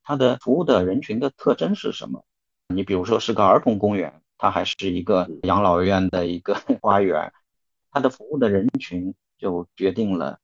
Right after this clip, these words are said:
我们在设计的时候，我们要着手它的一些特征定位理念。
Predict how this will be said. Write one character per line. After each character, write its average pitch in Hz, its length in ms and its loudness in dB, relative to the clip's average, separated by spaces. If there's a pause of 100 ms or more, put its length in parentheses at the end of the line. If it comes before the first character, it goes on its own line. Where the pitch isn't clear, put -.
(120)
我 87 120 -10
们 92 320 -4
在 90 380 2
设 160 240 2
计 - 140 -4
的 76 100 -10
时 - 160 -10
候， 85 400 -4
我 87 120 -10
们 90 200 -6
要 87 200 -2
着 92 260 -4
手 - 320 -8 (200)
它 - 140 -4
的 - 320 -6
一 - 80 -20
些 - 300 -10 (120)
特 104 160 2
征 92 320 -2
定 95 200 -2
位 95 140 0
理 87 340 -18
念。 98 240 -10